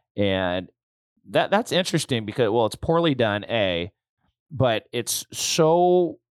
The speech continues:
Canadian of him to do that. I have more, I've had more teammates in the past with that Hockey Canada logo than I, uh, have not had in the past. And that's saying something. Like, a lot of my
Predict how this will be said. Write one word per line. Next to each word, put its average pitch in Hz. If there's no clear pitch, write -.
Canadian 117
of 92
him 110
to 85
do 92
that. 71
I 135
have 190
more, 131
I've -
had 214
more 151
teammates 151
in 123
the 110
past 101
with 117
that 110
Hockey -
Canada 101
logo 95
than 92
I, 90
uh, 87
have 104
not 101
had 80
in 76
the 73
past. -
And 104
that's 156
saying 123
something. 78
Like, 87
a 95
lot 127
of 165
my 131